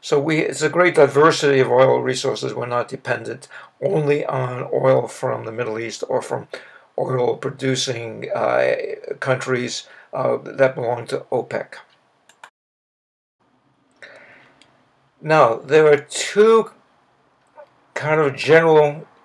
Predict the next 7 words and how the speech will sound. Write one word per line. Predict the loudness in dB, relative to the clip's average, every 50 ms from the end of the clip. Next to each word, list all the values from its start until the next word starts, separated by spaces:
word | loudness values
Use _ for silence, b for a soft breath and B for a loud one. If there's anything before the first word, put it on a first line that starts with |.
| _ _ _ _ _ _ _ -20 -10 -2
big | 0 0 0 0 -4
categories | -6 0 6 8 10 10 8 8 6 6 6 6 6 4 2 -2 -4 -6 -10 -8 -6
of | -6 -4 -2
U | 2 4 6 6
S | 6 6
oil | 6 6 6 6 4 0
production. | -6 -6 -4 -4 -4 -4 -6 -16 -18